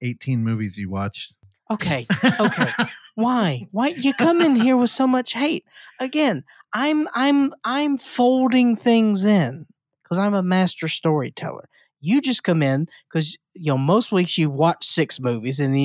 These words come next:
Speaker 2: you just, it's just mouth diarrhea for a
Speaker 1: Mm-hmm.
Speaker 2: half hour.
Speaker 1: I know.
Speaker 2: Now, you know, life happens and you've only got one movie, which is fine.
Speaker 1: I got half a movie and
Speaker 2: So
Speaker 1: life did not
Speaker 2: I
Speaker 1: happen.
Speaker 2: think that because of your
Speaker 1: <laughs>
Speaker 2: shortcomings,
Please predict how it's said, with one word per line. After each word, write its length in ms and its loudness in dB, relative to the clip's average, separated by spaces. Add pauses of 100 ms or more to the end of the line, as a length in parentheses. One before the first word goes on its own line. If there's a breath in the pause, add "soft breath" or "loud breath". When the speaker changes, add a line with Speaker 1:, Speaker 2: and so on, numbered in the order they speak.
Speaker 2:
you 260 0
just, 260 -2
it's 180 -4
just 280 -2 (480 soft breath)
mouth 440 2
diarrhea 720 -2 (720)
for 160 2
a 40 4
Speaker 1:
Mm-hmm. 80 0
Speaker 2:
half 260 0
hour. 220 -2 (360 soft breath)
Speaker 1:
I 40 -4
know. 80 2
Speaker 2:
Now, 340 2 (320)
you 100 2
know, 280 2 (720)
life 340 0
happens 600 0
and 120 2
you've 140 0
only 220 0
got 200 -2
one 180 4
movie, 400 0
which 240 -2
is 200 -2
fine. 640 -4 (180)
Speaker 1:
I 40 -8
got 100 -4
half 300 -2
a 60 -2
movie 280 -4
and 100 -6
Speaker 2:
So 220 2
Speaker 1:
life 100 -2
did 120 -4
not 120 0
Speaker 2:
I 120 4
Speaker 1:
happen. 140 0
Speaker 2:
think 240 2
that 140 0
because 340 0
of 120 -2
your 120 2
Speaker 1:
<laughs> 100 0
Speaker 2:
shortcomings, 640 2